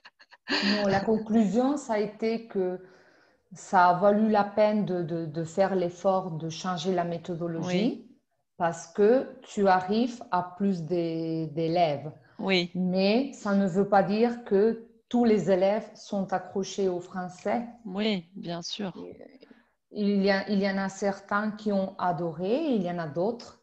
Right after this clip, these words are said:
Speaker 1: qui n'ont pas aimé.
Speaker 2: Hmm.
Speaker 1: Donc, euh, ça dépend, mais il est vrai aussi que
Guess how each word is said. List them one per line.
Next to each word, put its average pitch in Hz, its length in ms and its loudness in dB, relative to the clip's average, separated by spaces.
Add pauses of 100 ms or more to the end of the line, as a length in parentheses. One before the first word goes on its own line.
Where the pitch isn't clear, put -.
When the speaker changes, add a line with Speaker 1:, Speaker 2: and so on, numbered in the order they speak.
Speaker 1:
qui - 120 -6
n'ont 165 240 -4
pas 160 200 -4
aimé. 226 380 -2 (320)
Speaker 2:
Hmm. 175 320 -4
Speaker 1:
Donc, 175 360 -8
euh, 165 200 0
ça 175 240 -2
dépend, 208 440 0
mais 185 400 0
il 196 180 0
est 196 80 2
vrai 214 240 0
aussi 214 560 -2
que 175 480 -2